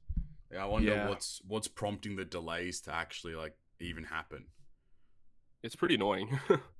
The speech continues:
Speaker 1: Yeah, without a doubt. Like, you look at it, like, they've, they've got all this advertising set up, they've got everything prepared for the big day, and then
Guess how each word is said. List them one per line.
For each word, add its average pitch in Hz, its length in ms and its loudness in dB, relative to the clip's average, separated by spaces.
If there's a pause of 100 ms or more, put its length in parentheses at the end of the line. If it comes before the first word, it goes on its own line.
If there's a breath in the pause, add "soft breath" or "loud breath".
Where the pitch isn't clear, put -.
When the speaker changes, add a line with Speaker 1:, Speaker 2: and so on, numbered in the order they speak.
Speaker 1:
Yeah, 143 260 6
without 107 340 2
a 95 60 -2
doubt. 92 360 -2
Like, 95 300 -8
you 110 220 -2
look 127 160 0
at 113 80 -2
it, 98 100 -4
like, 95 180 -4
they've, 101 240 -2
they've 92 160 -4
got 107 120 0
all 104 80 0
this 107 140 -2
advertising 98 680 0
set 90 260 -2
up, 90 220 -2
they've 87 120 -10
got 92 120 -2
everything 98 380 0
prepared 95 480 -2
for 92 100 -10
the 90 80 -6
big 80 320 -6
day, 90 340 0
and 92 120 -6
then 90 260 -4